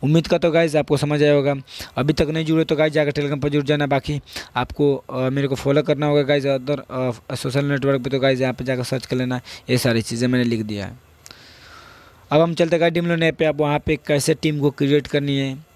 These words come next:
कैसे टीम को, अ, मतलब guys बनानी है, ग्रैंड लीग की, small लीग की, मैं आपको वहाँ पे बताता हूँ। हे guys, आ चुके हैं finally अब ड्रीम इलेवन ऐप पे। आपको बता दूं, विकेट के प्रदर्शन में आपको जॉनी ब्रेस्टो, महेंद्र सिंह धोनी and जगदीशन दिखेंगे।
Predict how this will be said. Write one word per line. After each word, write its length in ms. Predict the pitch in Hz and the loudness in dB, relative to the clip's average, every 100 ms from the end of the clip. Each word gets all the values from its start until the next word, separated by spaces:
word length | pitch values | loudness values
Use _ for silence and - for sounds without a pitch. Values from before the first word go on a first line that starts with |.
| - | -8
कैसे 200 | 131 131 | -4 -2
टीम 220 | 143 147 | -2 0
को, 100 | 139 | 0
अ, 360 | 127 - 131 127 | -2 -4 -2 0
मतलब 320 | 135 131 131 | 0 -2 0
guys 280 | 131 135 120 - - 117 | 0 0 -4 -20 -8 -2
बनानी 380 | 135 139 147 | 0 2 2
है, 120 | 143 131 | 2 0
ग्रैंड 240 | 135 143 | 0 2
लीग 120 | 143 | 0
की, 140 | 147 135 | 2 0
small 240 | 135 135 | 0 0
लीग 120 | 135 | 0
की, 120 | 127 | -2
मैं 140 | 131 131 | -4 -4
आपको 280 | 123 - 127 | -4 -4 -4
वहाँ 120 | 120 | -2
पे 100 | 120 | -6
बताता 400 | 113 104 95 95 | -8 -8 -8 -10
हूँ। 140 | 82 104 - _ _ _ _ _ _ _ - | -12 -16 -20 _ _ _ _ _ _ _ 0
हे 140 | 185 | 2
guys, 320 | 185 202 190 | 4 2 2
आ 80 | 185 | 0
चुके 180 | 180 180 | 0 -2
हैं 60 | 170 | -2
finally 320 | 160 165 175 | -2 0 0
अब 120 | 175 | 0
ड्रीम 140 | 170 | 0
इलेवन 140 | 170 160 | 0 0
ऐप 120 | 151 | 0
पे। 80 | 147 | 0
आपको 200 | - 147 | 0 -2
बता 80 | 143 | -2
दूं, 100 | 151 | -2
विकेट 300 | 143 160 147 | 0 0 0
के 100 | 156 | 0
प्रदर्शन 320 | 151 151 151 | 0 0 0
में 100 | 151 | -2
आपको 200 | 135 151 | -2 0
जॉनी 220 | 143 151 | 0 0
ब्रेस्टो, 360 | 143 147 - 147 | 2 0 0 -2
महेंद्र 260 | 139 143 | 0 0
सिंह 180 | 139 147 | -2 0
धोनी 240 | 135 135 | 0 2
and 140 | 135 135 | 0 0
जगदीशन 460 | 131 123 120 127 | 0 0 -2 -2
दिखेंगे। 440 | 117 104 101 98 | -2 -4 -8 -10